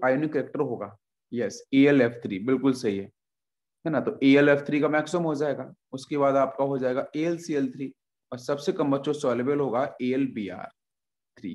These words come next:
क्यों? क्योंकि एएलबीआर थ्री के पास no doubt एएलबीआर थ्री is ionic compound, बस उसके पास कोवेलेंट कैरेक्टर जनरेट हो चुका है, है ना, इस थ्योरी के according, जिसकी वजह से उसकी सॉल्युबिलिटी सबसे कम होगी वाटर मॉलिक्यूल्स में। कॉन्सेप्ट समझ में आया?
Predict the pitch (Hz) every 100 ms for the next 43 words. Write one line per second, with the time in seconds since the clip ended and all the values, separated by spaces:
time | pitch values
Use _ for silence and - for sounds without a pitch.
0 | - 170 196 190 _ _ _ _ _ -
1 | 170 165 196 190 - - 139 165 156 135
2 | 135 135 139 180 170 147 107 113 175 202
3 | 147 143 - 143 147 175 147 147 143 160
4 | 185 - 156 180 180 - 113 113 110 101
5 | _ _ _ - 165 175 180 180 180 160
6 | 165 - 151 151 170 156 135 - 143 135
7 | 117 135 147 131 123 113 110 107 107 135
8 | 190 185 165 160 - - - 143 127 127
9 | 131 113 104 85 - - _ _ _ 139
10 | 139 185 170 147 147 156 143 175 175 139
11 | 127 127 175 175 123 - 170 170 _ 165
12 | 156 135 143 120 110 123 123 101 98 101
13 | 104 - - _ - _ _ _ - _
14 | 135 139 160 160 156 160 147 156